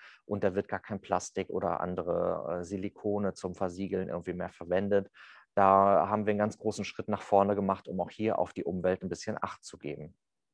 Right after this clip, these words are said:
Auch viele Kosmetik, äh, Hersteller achten darauf, dass zum Beispiel die, äh, Kosmetik ohne Mikroplastik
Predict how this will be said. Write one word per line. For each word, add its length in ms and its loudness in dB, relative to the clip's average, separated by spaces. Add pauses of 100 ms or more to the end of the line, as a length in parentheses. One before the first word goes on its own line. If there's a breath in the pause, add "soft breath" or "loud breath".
(840 loud breath)
Auch 140 8
viele 300 4
Kosmetik, 680 4
äh, 260 6
Hersteller 600 2
achten 320 -2
darauf, 400 4
dass 180 -6
zum 160 -6
Beispiel 380 0
die, 340 -4
äh, 100 -2
Kosmetik 640 -6
ohne 220 0
Mikroplastik 880 2